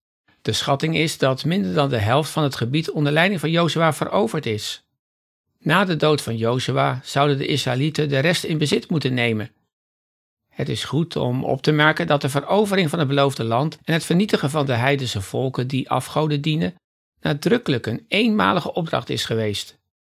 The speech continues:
Deze opdracht mag daarom niet geprojecteerd worden op de huidige politieke situatie in het Midden-Oosten. Er breekt een nieuwe periode voor het volk aan.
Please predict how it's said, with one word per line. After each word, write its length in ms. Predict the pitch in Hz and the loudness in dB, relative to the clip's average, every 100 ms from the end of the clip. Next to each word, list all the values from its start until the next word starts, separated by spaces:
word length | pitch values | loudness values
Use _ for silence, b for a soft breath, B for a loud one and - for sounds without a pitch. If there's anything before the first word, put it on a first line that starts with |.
| _ _ _ _ | _ _ _ _
Deze 320 | 131 123 - | -4 -2 -4
opdracht 440 | - 127 143 139 - | -4 -2 0 0 0
mag 180 | 135 131 | -2 2
daarom 340 | 139 135 131 | 2 2 2
niet 200 | 156 - | 0 0
geprojecteerd 680 | 185 - 170 156 - 220 208 | -4 0 0 0 0 -2 0
worden 260 | 123 113 | -2 -2
op 100 | 113 | -4
de 80 | 113 | -4
huidige 400 | 101 120 151 151 | 2 2 2 -2
politieke 500 | 147 139 113 151 151 | -2 -4 -2 -6 -6
situatie 600 | - 123 117 117 135 - | -6 -4 -2 0 0 -2
in 60 | 143 | -2
het 80 | 135 | 0
Midden-Oosten. 680 | 139 143 131 123 - 120 - _ _ _ _ _ _ - | 0 0 0 -2 -4 -8 -10 _ _ _ _ _ _ -4
Er 140 | 135 | 0
breekt 320 | 135 165 175 | 4 4 4
een 140 | 175 151 | 2 4
nieuwe 220 | 175 185 | 4 4
periode 460 | 175 170 214 247 | 4 4 4 4
voor 100 | 165 | 2
het 80 | 147 | 0
volk 280 | - 143 127 | 2 0 2
aan. 280 | 117 113 | 0 0